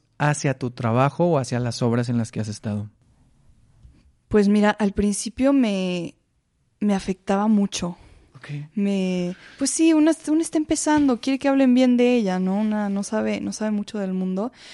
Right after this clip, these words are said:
Speaker 2: Y sí era como, <gasps> "Ah". Pero, pues, con el tiempo uno va aprendiendo que,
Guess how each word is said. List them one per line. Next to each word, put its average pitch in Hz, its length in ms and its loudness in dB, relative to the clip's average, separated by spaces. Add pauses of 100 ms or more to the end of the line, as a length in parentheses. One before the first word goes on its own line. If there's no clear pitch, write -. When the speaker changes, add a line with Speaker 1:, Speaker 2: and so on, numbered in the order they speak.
(240)
Speaker 2:
Y - 60 -20
sí - 140 -4
era 190 140 -2
como, - 360 -12
<gasps> - 40 -20
"Ah". 294 640 -8 (580)
Pero, 208 920 0 (120)
pues, 233 160 0
con 247 160 0
el 247 100 0
tiempo 269 380 0
uno 277 220 2
va 262 100 2
aprendiendo 254 640 0
que, 196 640 -2